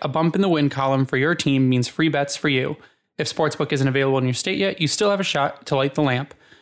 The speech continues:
Everyone can play for huge cash prizes with DraftKings daily fantasy hockey contests, and DraftKings is giving all new customers a free shot at millions of dollars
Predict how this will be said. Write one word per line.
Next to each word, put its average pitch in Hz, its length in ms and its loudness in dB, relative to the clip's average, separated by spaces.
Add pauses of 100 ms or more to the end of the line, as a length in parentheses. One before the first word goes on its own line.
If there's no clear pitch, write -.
(140)
Everyone 156 320 0
can 147 100 -2
play 151 160 0
for 147 140 -2
huge 190 340 -2
cash 147 320 -4
prizes 165 320 0
with 147 120 -4
DraftKings 156 440 -2
daily 175 240 0
fantasy 170 400 -2
hockey 147 320 -2
contests, 143 600 -2 (200)
and 151 80 0
DraftKings 156 380 0
is 147 100 0
giving 143 240 2
all 160 200 0
new 180 100 0
customers 135 520 0
a 143 80 0
free 208 300 0
shot 127 300 -2
at 160 140 -4
millions 180 340 2
of 160 80 -2
dollars 127 400 0